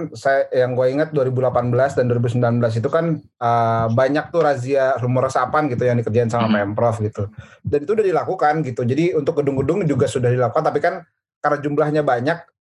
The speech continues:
Speaker 1: ya belum tentu bisa selesai dalam waktu singkat gitu. Tapi maksudnya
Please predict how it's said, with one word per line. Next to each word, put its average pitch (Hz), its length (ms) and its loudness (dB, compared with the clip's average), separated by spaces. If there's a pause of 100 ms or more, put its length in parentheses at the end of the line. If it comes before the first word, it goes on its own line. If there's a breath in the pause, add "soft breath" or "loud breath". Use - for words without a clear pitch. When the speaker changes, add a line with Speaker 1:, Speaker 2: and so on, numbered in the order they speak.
Speaker 1:
ya 139 160 4
belum 127 240 0
tentu 127 160 0
bisa 131 320 -2
selesai 123 400 0
dalam 120 240 2
waktu 113 160 -2
singkat 147 400 -2
gitu. 110 80 2
Tapi 127 240 0
maksudnya 151 480 0